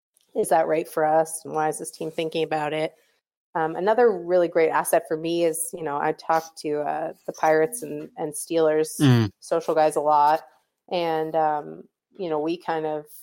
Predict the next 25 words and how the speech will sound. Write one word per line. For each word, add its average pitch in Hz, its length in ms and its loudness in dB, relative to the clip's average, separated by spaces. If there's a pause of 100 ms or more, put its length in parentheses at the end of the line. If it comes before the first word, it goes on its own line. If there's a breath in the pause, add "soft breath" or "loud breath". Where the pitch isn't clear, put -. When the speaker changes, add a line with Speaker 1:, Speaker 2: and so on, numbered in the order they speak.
(160)
Speaker 1:
all 160 380 4
have 165 180 -2
a 160 40 -2
nice 160 320 -2
bond 156 640 -2
'cause 160 220 -6 (100)
Pittsburgh 175 460 -2
is 160 280 -4 (520)
a 180 40 -4
pretty 175 640 -4
crazy 175 360 -2
sports 165 420 -4
city, 165 220 -2
as 165 160 0
you 170 80 -6
guys 175 280 2
know. 175 480 2
Um, 175 520 2 (600)
and 185 160 -2
Pittsburgh 233 360 2
fans 196 260 2
are 180 140 6
unlike 180 400 0
any 165 260 -2
other. 147 440 -2